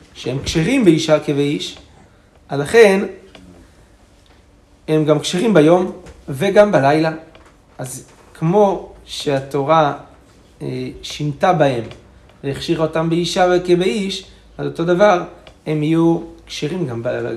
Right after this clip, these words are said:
גם בלילה. אז לכן דווקא את הרשימה הזאת יוצאתי, ולא את שאר הדברים. בסדר. טוב, זה <clears throat>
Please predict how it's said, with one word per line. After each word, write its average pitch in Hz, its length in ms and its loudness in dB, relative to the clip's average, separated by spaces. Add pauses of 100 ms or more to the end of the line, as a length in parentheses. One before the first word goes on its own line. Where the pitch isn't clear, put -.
גם 127 140 -10
בלילה. 147 360 -8 (400)
אז - 80 -18
לכן 165 220 -6
דווקא - 300 -4
את 147 100 -4
הרשימה 143 400 -6
הזאת 143 240 -4
יוצאתי, 135 500 -10 (580)
ולא 127 200 -6
את 120 100 -10
שאר 113 160 -12
הדברים. 113 280 -18 (100)
בסדר. 117 260 -16 (1000)
טוב, - 140 -14 (100)
זה - 180 -18 (240)
<clears throat> 208 60 0